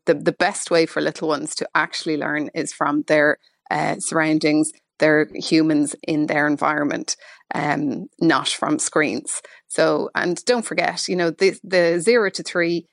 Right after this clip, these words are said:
is the critical stage of, um, exponential brain growth as well. So, you know, we're born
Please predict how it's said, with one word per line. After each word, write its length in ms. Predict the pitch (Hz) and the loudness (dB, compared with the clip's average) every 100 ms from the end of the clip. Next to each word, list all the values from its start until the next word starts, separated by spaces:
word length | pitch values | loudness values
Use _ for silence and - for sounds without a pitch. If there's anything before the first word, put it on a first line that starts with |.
| _ | _
is 120 | 170 165 | -6 -6
the 60 | |
critical 640 | - 170 - - 180 165 156 | 0 0 0 0 2 4 2
stage 560 | - 180 165 156 - - - | 0 2 4 2 -2 -4 0
of, 340 | 160 151 151 - | 2 2 -2 -8
um, 320 | 160 156 151 156 | -6 -4 -4 -6
exponential 580 | 175 - 175 160 151 151 - | -8 -4 -2 0 0 -4 0
brain 280 | 160 196 202 | 0 2 0
growth 340 | 123 - - | -2 -4 -4
as 120 | 147 | -2
well. 260 | 165 139 120 _ - - | 0 0 -4 _ -20 -20
So, 560 | - - 175 160 156 156 | -16 0 2 2 0 -2
you 120 | 190 | -2
know, 80 | 175 | -2
we're 160 | 160 175 | 0 -2
born 480 | 160 185 185 175 | 0 2 2 2